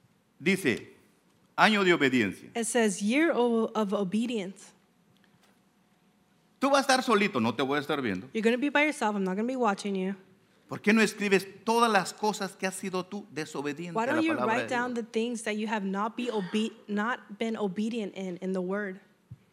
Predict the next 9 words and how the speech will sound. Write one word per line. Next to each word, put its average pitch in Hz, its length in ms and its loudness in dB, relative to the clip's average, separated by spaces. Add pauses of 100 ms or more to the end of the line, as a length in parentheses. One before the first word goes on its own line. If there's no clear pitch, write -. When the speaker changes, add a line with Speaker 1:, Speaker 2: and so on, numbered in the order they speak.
(500)
Speaker 1:
Y 113 100 -4
espero 185 400 2
que 170 80 0
el 135 60 -2
pastor 165 320 -2
Gary 156 240 2
me 117 80 0
esté 123 140 -6
escuchando. 113 520 -10